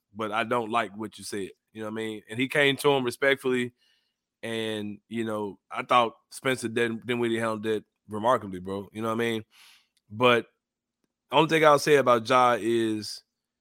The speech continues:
he-, here, here's my thing, man. We have a player here who is a marketing unicorn. We, I talk about this all the time.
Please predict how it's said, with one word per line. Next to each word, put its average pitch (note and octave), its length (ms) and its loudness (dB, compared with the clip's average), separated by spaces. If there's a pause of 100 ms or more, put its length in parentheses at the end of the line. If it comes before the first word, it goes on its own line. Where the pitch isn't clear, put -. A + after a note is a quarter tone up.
(1080)
he-, F3+ 180 0
here, A3+ 240 8
here's F#3 280 6
my C#3 140 2
thing, G#2+ 320 -10
man. G2+ 280 -10
We F3+ 180 4
have F3+ 200 6
a D3 60 0
player C#3+ 340 4
here A#2+ 300 -2
who A#2 320 -6
is G#2+ 540 -8 (100)
a G#2+ 440 -8
marketing B2+ 680 2
unicorn. G#2 580 -6 (220)
We, B2 280 -6
I B2+ 100 0
talk B2 240 2
about A#2 220 -2
this A2+ 160 -8
all G#2+ 180 -2
the G#2 60 -8
time. F#2+ 280 -10